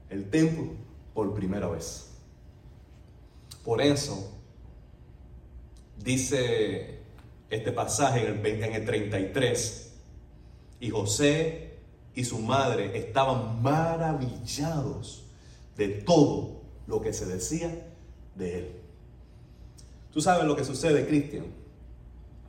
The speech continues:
que ahora nosotros ya leímos el Evangelio. Y en ocasiones no sabemos o no recordamos en ese punto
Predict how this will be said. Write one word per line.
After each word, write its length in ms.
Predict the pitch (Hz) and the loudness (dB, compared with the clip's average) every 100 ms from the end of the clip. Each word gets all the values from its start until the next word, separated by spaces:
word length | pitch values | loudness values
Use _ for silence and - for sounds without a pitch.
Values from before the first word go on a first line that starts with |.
| - | -2
que 100 | 127 | 2
ahora 220 | 123 139 | 4 2
nosotros 340 | - 147 131 | 2 0 0
ya 120 | 123 131 | 0 2
leímos 380 | 127 147 110 | 2 2 2
el 100 | 107 | 0
Evangelio. 480 | 104 98 92 92 - - - - - - - - - - - - - - - - | -2 -2 -2 -6 -6 -10 -18 -20 -20 -20 -20 -20 -20 -20 -20 -20 -20 -20 -18 2
Y 160 | 139 | 4
en 100 | 127 | 4
ocasiones 640 | 120 117 107 - 180 131 92 101 - - - - - - | 2 -2 -4 -2 -2 -2 -4 -8 -14 -16 -18 -18 -20 -12
no 360 | 117 120 160 165 | -4 2 2 2
sabemos 580 | 147 135 123 98 - - - - - - - - - - | 2 2 2 2 -4 -10 -16 -18 -20 -20 -20 -20 -20 -10
o 120 | 104 | -4
no 140 | 113 147 | 2 4
recordamos 640 | 147 139 117 120 104 90 - - - | 4 2 0 -2 -4 -6 -10 -12 -2
en 140 | 131 | 2
ese 220 | 165 147 | 4 2
punto 400 | - 170 135 - | 2 2 2 0